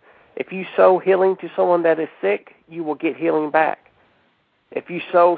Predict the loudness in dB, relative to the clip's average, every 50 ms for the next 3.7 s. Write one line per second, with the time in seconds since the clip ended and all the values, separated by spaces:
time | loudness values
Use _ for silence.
0 | -2 -2 -4 -4 -4 _ _ _ _ -6 -6 -6 -6 -6 -10 -12 -16 -6 0 2
1 | 2 2 4 4 4 4 4 2 0 -2 -2 -2 -2 -6 -6 -6 -8 -8 -10 -16
2 | _ _ _ -4 -2 -2 0 0 0 0 0 -2 -4 -8 -12 -14 -12 -12 -6 -2
3 | -2 0 0 0 -2 -2 0 0 2 2 0 0 -4 -6